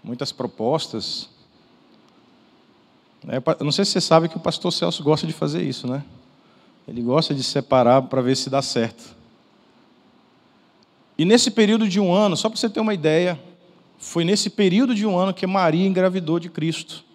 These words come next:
pelo Espírito Santo. Então, o, o, o José, ele tinha o direito legal de rejeitar Maria, porque ela não foi fiel no noivado.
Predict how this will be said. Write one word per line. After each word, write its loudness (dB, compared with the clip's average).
pelo -4
Espírito -6
Santo. -8
Então, -2
o, -4
o, -6
o -4
José, 4
ele 0
tinha 2
o 0
direito 6
legal 4
de -2
rejeitar 2
Maria, -6
porque -6
ela 4
não 4
foi 6
fiel 6
no 0
noivado. -2